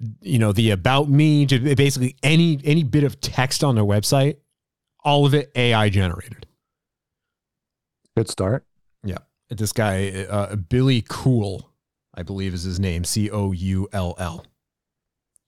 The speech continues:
Speaker 1: Cool.
Speaker 2: I
Speaker 1: Cool.
Speaker 2: love that. I love that it's, like, right early of why.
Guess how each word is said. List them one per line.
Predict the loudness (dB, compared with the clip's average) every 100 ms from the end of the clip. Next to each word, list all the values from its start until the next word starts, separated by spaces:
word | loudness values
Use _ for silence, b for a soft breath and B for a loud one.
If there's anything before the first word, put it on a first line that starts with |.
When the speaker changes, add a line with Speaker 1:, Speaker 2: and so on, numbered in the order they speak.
| _
Speaker 1:
Cool. | 0 0 0 -6 -18 _ _ _ _ _ _ _ -6
Speaker 2:
I | 0
Speaker 1:
Cool. | 2 2
Speaker 2:
love | 2 -2 -2
that. | -2 0 -2 -6 _
I | -4
love | -2 0 0 -2 0
that | 0
it's, | 0 -2
like, | -2 -2 -6 _ _ _ -2
right | 2 2 2 0 -4 -20 -4
early | 0 2 0 0 0
of | 0 -2 -2
why. | -2 0